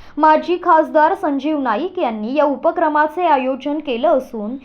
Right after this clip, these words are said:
याला केंद्रीय मंत्री कपिल पाटील आणि माजी खासदार लोकनेते रामशेठ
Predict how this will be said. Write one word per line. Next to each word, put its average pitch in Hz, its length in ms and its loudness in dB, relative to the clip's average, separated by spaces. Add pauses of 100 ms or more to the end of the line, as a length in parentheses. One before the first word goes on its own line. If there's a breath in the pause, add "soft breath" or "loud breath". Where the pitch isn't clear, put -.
(220 loud breath)
याला 349 260 6
केंद्रीय 370 560 0
मंत्री 330 360 -2
कपिल 277 380 -2
पाटील 247 600 -4
आणि 240 480 -4 (280 loud breath)
माजी 311 500 2
खासदार 320 560 2
लोकनेते 285 680 0
रामशेठ 254 460 -2